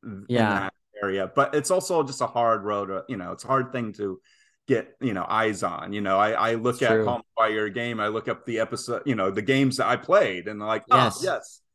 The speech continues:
Speaker 1: it's good discussion to have," or games I just played, you know? Um, high
Speaker 2: Yeah.
Speaker 1: school, a little <laughs> harder,
Speaker 2: <laughs> Yeah.
Speaker 1: because also everyone wants to be like, "I was just a lonely nerd, you know, lose," like, you know, and you're like,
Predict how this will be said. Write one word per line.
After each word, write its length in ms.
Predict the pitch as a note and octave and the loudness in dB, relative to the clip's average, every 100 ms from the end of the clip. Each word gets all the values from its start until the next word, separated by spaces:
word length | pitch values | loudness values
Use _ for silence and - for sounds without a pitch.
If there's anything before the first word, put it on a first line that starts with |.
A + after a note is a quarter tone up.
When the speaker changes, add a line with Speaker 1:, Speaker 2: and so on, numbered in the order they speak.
| _ - | _ -20
Speaker 1:
it's 120 | - | -4
good 220 | C#3+ C3 | -2 0
discussion 640 | B2+ - D3+ C3 - A2+ | -2 0 0 0 -2 -6
to 80 | A2 B2 | -2 2
have," 220 | A#2 A#2+ | 2 2
or 100 | B2 | 0
games 300 | B2 C3+ C3 | 2 2 2
I 80 | C3+ | 2
just 300 | E3 G#3 - | 0 -6 -6
played, 360 | G2 D#2+ C#2 | -8 -8 -10
you 120 | A2 G#2 | -8 -4
know? 240 | F#2+ B2 - _ _ G#2+ | -4 -4 -10 _ _ 0
Um, 240 | A#2 A2+ | 2 4
high 120 | B2+ F#3+ | 2 0
Speaker 2:
Yeah. 40 | |
Speaker 1:
school, 460 | F#3+ F3+ F#3 C#3 - _ _ | 0 2 2 2 -6 _ _
a 60 | B2+ | -2
little 200 | F#3 G3+ | 2 2
<laughs> 120 | - | 4
harder, 600 | G#3+ C#3+ - F3 C3 D3+ _ | 4 2 0 -2 -2 -10 _
Speaker 2:
<laughs> 40 | |
Yeah. 120 | - C3 | -6 2
Speaker 1:
because 240 | D3+ E3+ | 4 4
also 300 | G3 - G3+ | 0 2 2
everyone 400 | D#3 F#3 G3 F3 | 4 6 4 4
wants 240 | E3+ D3 | -2 -4
to 100 | E3 | -6
be 120 | C#3 D3 | -2 2
like, 240 | C#3 C#3 - | 2 0 -2
"I 160 | G#4+ A4+ | -2 0
was 160 | - | -4
just 240 | C4 - F3+ | -6 -8 -6
a 60 | |
lonely 580 | C3+ C#3 D#3 D3 C#3+ C3+ | -4 -2 -2 -2 -2 -2
nerd, 540 | B2 B2+ B2+ B2 B2 | -2 -2 -2 -2 -4
you 140 | C3+ A#2 | -4 -4
know, 180 | A2+ A2 | -4 -4
lose," 400 | A#2 B2 B2 B2 | -4 -4 -4 -6
like, 240 | E3 C3+ C#3+ | -4 -4 -6
you 120 | B2 | -4
know, 200 | A2 A2 | -2 -2
and 80 | A#2 | -2
you're 100 | A#2 | -2
like, 300 | A2 G#2 | -2 -4